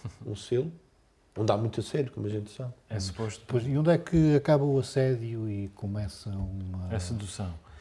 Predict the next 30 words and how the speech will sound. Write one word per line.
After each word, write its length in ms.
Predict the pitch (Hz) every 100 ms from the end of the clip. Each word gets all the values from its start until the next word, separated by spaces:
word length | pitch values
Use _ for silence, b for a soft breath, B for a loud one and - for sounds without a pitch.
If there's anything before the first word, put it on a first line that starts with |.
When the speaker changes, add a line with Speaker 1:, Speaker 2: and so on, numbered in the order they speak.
| -
Speaker 3:
Sim. 180 | - 92 -
Speaker 2:
Essa 220 | - 127
é 40 | 113
uma 120 | 117
das 140 | 131
minhas 240 | 139 143 -
questões. 500 | - - 92 82 -
Eu 160 | 131 143
sou 160 | - 165
muito 160 | 160
sensível 420 | - 131 139 127
àquilo 240 | 117 - 117
que 140 | 127
diz 280 | 104 113 101
o, 200 | 110 104 101 90 92 95
diz 160 | 101
o 40 | 98
Pedro. 400 | 95 104 120 - B B B B B B B 110
Ah, 560 | 110 110 110 107 101 101
além 260 | 120 131 123
disso, 640 | 131 - 135 127 113 101 - - -
quando 420 | 123 117 117 110
houve 220 | 113 107
a 20 | 110
lei 160 | 110
do 100 | 104
piropo, 420 | 95 110 110 101 110
eu 100 | 101
reagi 380 | 98 101 92
mal. 320 | 92 95 104